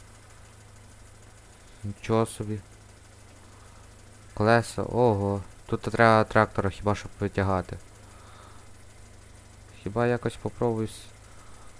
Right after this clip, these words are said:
спиляти цю гілку. Опа.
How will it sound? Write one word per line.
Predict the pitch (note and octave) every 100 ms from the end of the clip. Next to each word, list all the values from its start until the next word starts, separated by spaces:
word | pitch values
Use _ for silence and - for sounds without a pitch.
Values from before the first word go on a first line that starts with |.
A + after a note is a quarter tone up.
| - -
спиляти | - - A2 A#2 G#2+ G#2
цю | -
гілку. | G#2+ B2+ A2 F#2+ F#2+ - - - - - - - - - - - - - - - - - - -
Опа. | A#2+ B2 G#2